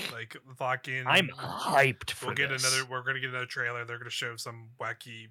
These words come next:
Speaker 1: monster that shoots ice out of its butt or something. I don't even know what
Speaker 2: Hell
Speaker 1: there's
Speaker 2: yeah, there's, like, a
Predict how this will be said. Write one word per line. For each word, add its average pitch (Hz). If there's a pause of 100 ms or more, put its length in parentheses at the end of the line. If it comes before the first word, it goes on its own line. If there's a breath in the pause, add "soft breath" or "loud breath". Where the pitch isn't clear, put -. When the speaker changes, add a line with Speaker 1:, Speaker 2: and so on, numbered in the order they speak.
Speaker 1:
monster 117
that 110 (160)
shoots - (440)
ice 113
out 113
of 113
its 110
butt 113
or 117
something. 117
I 117
don't 107
even -
know 107
what -
Speaker 2:
Hell 175
Speaker 1:
there's -
Speaker 2:
yeah, 143
there's, 175
like, 175
a 143